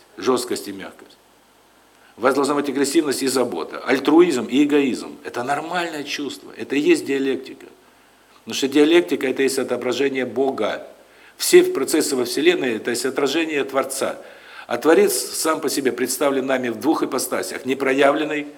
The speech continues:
которую мы и считаем Богом, и проявленной, которую мы считаем этим миром. Это тоже часть Творца. Проявленная и непроявленная. Непроявленная – она непознаваемая. А проявленная – она поддается познанию, так сказать, э,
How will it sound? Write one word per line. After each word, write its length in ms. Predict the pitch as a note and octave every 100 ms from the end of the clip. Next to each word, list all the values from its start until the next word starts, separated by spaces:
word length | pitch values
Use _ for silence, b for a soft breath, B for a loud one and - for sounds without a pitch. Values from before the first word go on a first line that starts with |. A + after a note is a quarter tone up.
| -
которую 340 | C3+ C#3+ C#3
мы 120 | D3
и 60 | D3
считаем 540 | C#3+ - C#3+ C3+ B2+
Богом, 340 | C3 B2+ A2 A2+ B B
и 80 | E3+
проявленной, 640 | F3 F3 E3 B2 A2+ A2
которую 260 | A#2+ B2 C3
мы 60 |
считаем 380 | B2+ C3 C#3 C3+
этим 220 | B2+ B2 A2
миром. 140 | A#2+
Это 160 | B2 E3+
тоже 260 | G3+ -
часть 280 | - D3+ -
Творца. 400 | B2 A2 - G2 B B -
Проявленная 600 | B2+ D3 D#3+ D3+ A#2 A2
и 20 |
непроявленная. 560 | A2+ A2+ G2 F2 - - B B B -
Непроявленная – 880 | C#3 C#3+ E3 F#3+ F3+ C#3+ A2+ G2 -
она 180 | B2+ D#3
непознаваемая. 840 | D#3+ D3 B2 A#2 F#2+ E2+ D#2 D#2 B B B
А 80 | G#2+
проявленная – 640 | C3+ D#3 F3 D#3+ A#2 G#2
она 140 | A2+
поддается 480 | B2 C#3+ D#3 E3+ D3+
познанию, 600 | D3+ A#2 A#2 C3 A#2+ G#2+
так 80 | F#2+
сказать, 260 | - F#2+ F2+
э, 520 | F#2 F#2+ F2+ F#2+ F#2